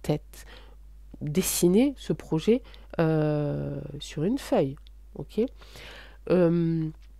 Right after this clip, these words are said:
matérialisez, euh, vos désirs, euh, par un dessin, par les écrits. L'officier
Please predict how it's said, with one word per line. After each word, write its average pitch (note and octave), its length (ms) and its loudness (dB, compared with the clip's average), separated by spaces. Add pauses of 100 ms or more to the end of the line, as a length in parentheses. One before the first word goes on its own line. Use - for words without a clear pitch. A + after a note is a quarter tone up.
(440)
matérialisez, G#3+ 1200 6 (960)
euh, E3 340 0
vos F#3 180 6
désirs, G3 760 2 (540)
euh, D#3 380 -2 (120)
par - 420 4
un E3+ 120 2
dessin, E3+ 500 2 (100)
par F#3 160 0
les F3+ 260 2
écrits. - 320 -6 (1500)
L'officier G3 720 2